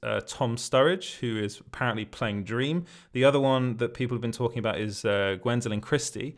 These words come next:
I'm not sure who she'll play in, in the show. I'm, I was thinking of all the char-, kind of going through all the characters in my head. There are a lot of characters, so this is a show that will ha-, that will, there will be a lot of people cast in this show.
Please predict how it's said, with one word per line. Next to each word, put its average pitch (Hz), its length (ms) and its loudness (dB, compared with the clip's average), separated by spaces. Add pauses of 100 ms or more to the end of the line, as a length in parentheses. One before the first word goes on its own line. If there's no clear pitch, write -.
(340)
I'm 113 220 0
not 254 160 2
sure 247 240 2
who 220 120 2
she'll 240 220 -2
play 180 380 4
in, 110 360 -2
in 110 180 -4
the 104 80 -2
show. 107 200 -4
I'm, 123 200 0
I 123 100 0
was 123 140 -2
thinking 131 320 -4
of 110 80 -2
all 117 80 2
the 113 80 0
char-, 113 280 0
kind 127 220 0
of 113 60 0
going 123 180 4
through 123 160 -2
all 117 60 2
the 110 80 -4
characters - 360 -4
in 120 60 -4
my 107 80 0
head. 107 280 0 (300)
There 131 120 6
are 170 260 6
a 147 40 4
lot 139 280 6
of 127 120 -2
characters, 117 580 0
so 120 100 0
this 147 260 2
is 147 100 -6
a 127 40 -4
show 120 400 4 (400)
that 113 140 2
will 120 140 2
ha-, 120 320 0
that 127 140 0
will, 117 320 -4 (140)
there 127 260 2
will 135 100 6
be 135 140 4
a 131 60 8
lot 143 460 2
of 127 120 -4
people 113 300 -4
cast - 400 -4
in - 100 -10
this 104 120 -10
show. - 280 -6